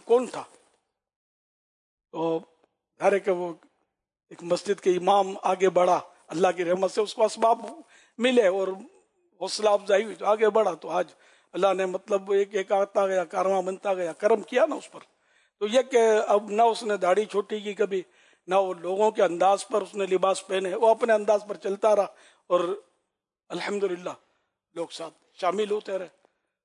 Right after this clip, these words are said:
تو اس لیے وہ آپ بولو کہ میں modern رہ کر، ننگے سر رہ کر،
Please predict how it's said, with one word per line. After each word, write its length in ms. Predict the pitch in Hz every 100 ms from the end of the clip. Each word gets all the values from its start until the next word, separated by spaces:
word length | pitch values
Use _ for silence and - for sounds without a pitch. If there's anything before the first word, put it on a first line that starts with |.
| _ _ _ _ _ -
تو 80 | -
اس 260 | - - 240
لیے 80 | 254
وہ 140 | 254 233
آپ 80 |
بولو 260 | 233 233 247
کہ 80 | 240
میں 80 | 220
modern 580 | 185 190 190 214 214
رہ 200 | 175 180 208 -
کر، 580 | 196 196 190 190 185
ننگے 380 | 165 175 180 208
سر 240 | 185 190 156
رہ 220 | 175 190
کر، 380 | - 190 190